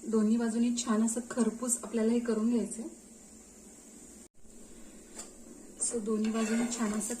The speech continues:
खरपूस झालेलं आहे. तर यावर आपण घालणार आहोत एक चमचा टोमॅटो केचप किंवा सॉस.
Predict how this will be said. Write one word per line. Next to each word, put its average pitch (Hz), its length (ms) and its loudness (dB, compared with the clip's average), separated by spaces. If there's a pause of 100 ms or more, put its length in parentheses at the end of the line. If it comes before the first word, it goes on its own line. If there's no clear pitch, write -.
खरपूस 226 680 0 (240)
झालेलं 208 400 0
आहे. 202 240 -6 (1500)
तर 208 100 -10
यावर 196 220 -6
आपण 208 240 -10
घालणार 202 260 -8
आहोत 214 180 -8 (1160)
एक - 360 -8
चमचा - 380 -4 (960)
टोमॅटो 196 320 -4 (100)
केचप 214 260 -6 (840)
किंवा 240 220 0
सॉस. - 600 0